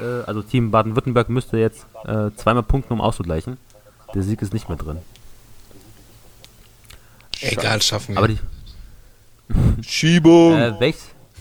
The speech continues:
Speaker 1: <laughs> welches Bundesland hat denn das größere Bruttoinlandsprodukt pro Kopf?
Speaker 3: Ganz klar, Baden-Württemberg, jawohl,
Speaker 2: Ja,
Speaker 3: tsching, tsching.
Speaker 2: Baden-Württemberg, ja klar,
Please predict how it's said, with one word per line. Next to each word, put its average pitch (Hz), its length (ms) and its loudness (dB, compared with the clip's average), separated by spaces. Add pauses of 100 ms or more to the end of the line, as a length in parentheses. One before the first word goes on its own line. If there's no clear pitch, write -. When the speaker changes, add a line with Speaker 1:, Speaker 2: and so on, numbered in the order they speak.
(200)
Speaker 1:
<laughs> - 1040 -6 (600)
welches 123 420 -2
Bundesland 147 640 -2
hat 143 140 -4
denn 127 120 -4
das 120 200 -4
größere 127 540 0
Bruttoinlandsprodukt 120 1000 -4
pro - 160 -6
Kopf? - 220 -4 (1800)
Speaker 3:
Ganz 107 360 0
klar, 104 380 4
Baden-Württemberg, 123 840 4
jawohl, 156 400 6
Speaker 2:
Ja, 160 140 4
Speaker 3:
tsching, 170 260 -4
tsching. 156 160 2
Speaker 2:
Baden-Württemberg, 127 840 2
ja 110 220 -4
klar, 151 720 -2